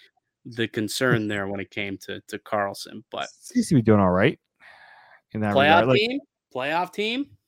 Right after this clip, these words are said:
Speaker 2: if they can get, if they can, I think they, I think they can make the playoffs as at least a wild card team.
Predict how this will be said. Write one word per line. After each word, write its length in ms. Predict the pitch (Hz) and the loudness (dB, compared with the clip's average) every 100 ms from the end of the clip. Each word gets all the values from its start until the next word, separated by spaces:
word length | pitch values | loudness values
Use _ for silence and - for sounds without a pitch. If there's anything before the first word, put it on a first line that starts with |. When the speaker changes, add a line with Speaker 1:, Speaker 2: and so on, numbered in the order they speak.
| _ _ _ _ - | _ _ _ _ 2
Speaker 2:
if 200 | 147 - | 2 4
they 200 | 143 139 | 4 4
can 200 | - 135 | 2 0
get, 220 | 135 143 - - | 4 4 0 -10
if 140 | 127 113 | -6 0
they 100 | 139 | 2
can, 300 | 123 127 123 - | 2 0 0 2
I 120 | 190 | 2
think 200 | 214 185 | 4 4
they, 220 | 135 117 123 | 4 4 4
I 120 | 139 | 4
think 180 | 151 139 | 4 4
they 140 | 123 | 2
can 160 | - 113 | 0 -4
make 240 | 107 98 | -4 -6
the 80 | 98 | -8
playoffs 360 | 104 95 98 | -2 -2 0
as 160 | 113 107 | -2 2
at 60 | 123 | 4
least 200 | 139 123 | 4 6
a 40 | |
wild 320 | 107 104 101 | 8 8 4
card 260 | - 98 - | 0 -2 -4
team. 400 | - 90 82 | -6 -4 -6